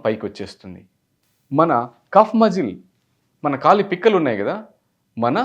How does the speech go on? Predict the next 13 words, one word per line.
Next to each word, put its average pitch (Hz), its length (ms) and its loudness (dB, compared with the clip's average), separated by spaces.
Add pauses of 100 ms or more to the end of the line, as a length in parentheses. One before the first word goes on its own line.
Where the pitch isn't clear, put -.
(520)
సెకండ్ 247 440 2 (100)
హార్ట్ 156 360 0
అది, 92 140 -16 (400)
మన 120 140 -4 (100)
రెండవ 180 280 0 (520)
హార్ట్ 131 340 -4 (180)
ఇక్కడ 113 240 -6
ఉంటుంది. 92 300 -14 (360)
దానికి 110 240 -6
సంబంధించినటువంటి 95 880 -10 (560)
రక్త - 260 -10
ప్రసరణ 131 340 -12 (300)
ఇక్కడ - 140 -12